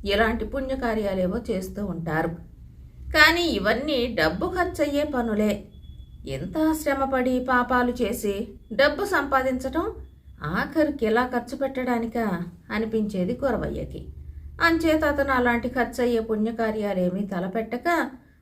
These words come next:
ఊరికే కనపడ్డ దేవుళ్ళకి, కొండలకి, పుట్టలకి, చెట్లకి దండాలు పెడుతూ ఉండేవాడు. ఆ దండాలతో తన పాపమంతా పోయిందని అనుకునేవాడు.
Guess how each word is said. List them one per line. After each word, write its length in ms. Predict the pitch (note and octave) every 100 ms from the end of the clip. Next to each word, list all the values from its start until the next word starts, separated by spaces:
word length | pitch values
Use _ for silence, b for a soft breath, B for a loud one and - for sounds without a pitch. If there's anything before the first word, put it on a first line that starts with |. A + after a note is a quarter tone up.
| B
ఊరికే 580 | D4+ D#4+ D#4+ D#4 A#3 A#3+
కనపడ్డ 460 | B3 B3+ B3+ A#3+ A3+
దేవుళ్ళకి, 800 | G#3+ G#3 G#3 G3+ G3 G3+ F#3+ F#3+
కొండలకి, 600 | A3+ A3 G3+ F#3 F#3 F#3
పుట్టలకి, 760 | - A3 A3 G3+ F#3 F#3+ G#3 -
చెట్లకి 640 | G#3 - F#3 F#3 F3+ F#3 - - A3+
దండాలు 440 | B3+ A#3+ G#3 F3
పెడుతూ 360 | F3 D3+ D#3 C4+
ఉండేవాడు. 760 | F#3 C#3+ C#3 C#3+ D3 - b b b b b D#4
ఆ 120 | F4
దండాలతో 600 | F4 D#4 D#4+ E4 E4 D#4+
తన 220 | D4+ C#4 C4
పాపమంతా 680 | B3+ A#3+ A#3+ B3 A#3+ A#3 A3
పోయిందని 560 | G#3 F#3+ F3 D#3 -
అనుకునేవాడు. 760 | D#4 G#3 F#3 D#3 D3 C#3 C#3